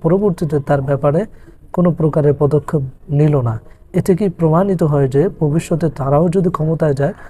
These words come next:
তাহলে স্বজন প্রীতির যে একটা বিষয়, সেটা আমরা তাদের সময় দেখব, এটা আমার কাছে মনে হয়েছে।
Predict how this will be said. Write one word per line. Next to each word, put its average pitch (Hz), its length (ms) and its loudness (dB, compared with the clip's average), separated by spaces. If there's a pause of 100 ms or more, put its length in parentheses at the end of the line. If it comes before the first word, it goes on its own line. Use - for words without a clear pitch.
(180)
তাহলে 143 400 0
স্বজন 165 420 2
প্রীতির 185 420 0
যে 175 100 4
একটা 156 260 0
বিষয়, 143 460 2 (460)
সেটা 156 320 2
আমরা 139 400 2 (180)
তাদের 143 240 4
সময় 143 360 0
দেখব, 139 520 2
এটা 143 220 2
আমার 135 360 -2
কাছে 139 240 -4
মনে 139 280 2
হয়েছে। 131 440 -4